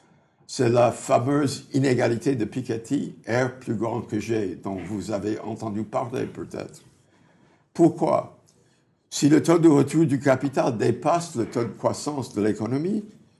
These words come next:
c'est-à-dire si R est plus grand que G, Piketty montre que c'est un fait mécanique, arithmétique, que la part du revenu du, euh, du capital dans le revenu national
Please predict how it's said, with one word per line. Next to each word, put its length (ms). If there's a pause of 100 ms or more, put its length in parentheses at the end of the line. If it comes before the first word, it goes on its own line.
c'est-à-dire 640
si 320
R 380
est 80
plus 220
grand 200
que 180
G, 460 (460)
Piketty 420
montre 500
que 360
c'est 300
un 100
fait 380
mécanique, 720 (120)
arithmétique, 920 (600)
que 100
la 140
part 240
du 180
revenu 380
du, 300
euh, 200
du 200
capital 640
dans 140
le 100
revenu 420
national 760